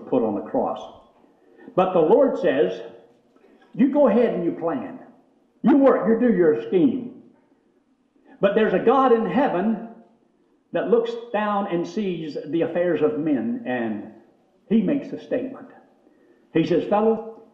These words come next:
it ain't over yet. Do your worst." And then he says, "The Lord shall have them in derision." In other words, there's a time coming when God is going to speak. Now,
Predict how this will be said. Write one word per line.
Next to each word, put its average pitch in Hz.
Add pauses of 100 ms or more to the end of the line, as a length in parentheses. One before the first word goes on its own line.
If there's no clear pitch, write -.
(160)
it 185
ain't 175
over 185
yet. - (600)
Do 185
your 156
worst." - (1040)
And 151
then 214
he 190
says, 170 (1120)
"The 147
Lord 208
shall 175
have 151
them 226
in 143
derision." 131 (500)
In 180
other 226
words, 226
there's 208
a 160
time 285
coming 170
when 190
God 151
is 139
going 143
to 117
speak. - (680)
Now, 147